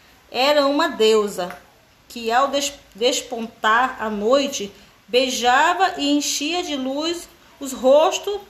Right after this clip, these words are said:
das mais belas virgens índias da aldeia, as cunhantãs moças. Sempre que ela se escondia atrás das montanhas, levava para si as moças de sua preferência e a transformava em estrelas do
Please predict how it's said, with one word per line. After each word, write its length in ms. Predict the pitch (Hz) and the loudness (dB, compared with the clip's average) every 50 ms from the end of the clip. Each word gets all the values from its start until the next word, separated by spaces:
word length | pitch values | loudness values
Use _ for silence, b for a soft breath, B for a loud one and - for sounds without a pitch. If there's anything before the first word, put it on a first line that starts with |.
| B B B B B | B B B B B
das 300 | - 202 240 254 254 254 | -2 2 2 2 2 2
mais 260 | 262 277 311 370 330 | 0 -2 -2 -2 -2
belas 400 | 269 269 285 294 302 311 311 269 - 202 | -2 -2 0 0 0 0 0 -2 -6 -6
virgens 480 | 240 269 302 330 359 330 339 285 - - - | -4 -2 0 0 -2 -2 -6 -8 -10 -8 -4
índias 360 | 247 277 311 285 320 311 285 | -4 -2 -2 -2 -4 -6 -4
da 140 | 254 262 277 | -2 0 2
aldeia, 560 | 294 349 302 233 214 196 185 170 156 151 131 - - _ B B B B B B B B | 2 2 0 0 0 -2 -2 -2 -6 -8 -12 -16 -20 _ B B B B B B B B
as 160 | - 214 220 | -6 -6 -6
cunhantãs 640 | - - 262 247 247 247 254 247 - 277 311 392 359 | -4 -2 -2 0 0 -2 -2 0 0 0 2 2 2
moças. 600 | 330 262 220 196 185 185 - 165 156 - - - b b b b b b | 2 2 2 2 0 -2 -4 -6 -6 -8 -8 -8 b b b b b b
Sempre 440 | - - - - 453 494 494 440 403 | -12 -6 -2 0 2 2 2 2 0
que 180 | 403 - 320 277 | 0 0 2 2
ela 320 | 277 277 285 277 269 262 | 2 4 2 2 2 0
se 500 | 269 - - - - 254 262 262 - - 240 | 0 -2 -4 -4 -4 -2 -2 -2 -2 0 -2
escondia 640 | 240 247 - - 226 226 220 208 226 254 254 247 | -2 -2 -4 -6 -6 -6 -6 -4 -2 0 0 0
atrás 220 | 247 240 226 226 233 | 0 0 0 0 0
das 160 | 208 202 196 | 0 -2 -2
montanhas, 680 | 196 190 190 185 - - 214 240 269 285 254 226 208 | -4 -6 -6 -6 -4 -2 0 2 2 2 2 0 0
levava 520 | 214 226 233 233 220 214 240 262 285 311 302 | 0 0 0 2 4 4 4 4 4 2 0
para 240 | 311 285 269 254 247 | 0 0 0 0 0
si 300 | 247 - - 277 269 - | -2 -4 -6 -6 -6 -4
as 220 | - 240 247 240 | -2 -2 -2 -2
moças 460 | 240 226 220 233 254 294 294 320 294 233 | -2 -2 0 0 0 0 0 -2 -4 -4
de 100 | 240 247 | -6 -8
sua 300 | - - - 330 370 381 | -8 -6 -4 -4 -4 -4
preferência 840 | 370 320 311 311 - 240 220 214 220 226 254 302 339 320 - 440 440 440 B B B B B B B - | -4 -4 -4 -4 -4 -4 -4 -4 -4 -4 -4 -4 -4 -4 -4 -4 -4 -4 B B B B B B B 0
e 140 | 240 262 | 2 4
a 60 | 269 285 | 4 4
transformava 840 | 269 294 294 - - 302 277 277 269 247 240 254 277 294 294 294 | 2 -2 -4 -2 0 0 0 2 0 0 2 2 2 2 2 0
em 120 | 285 285 | 0 0
estrelas 460 | 302 294 - - 254 254 277 294 302 285 | 0 -2 -4 -2 -2 0 2 0 0 0
do 300 | 240 269 285 294 - | -2 -4 -6 -6 -6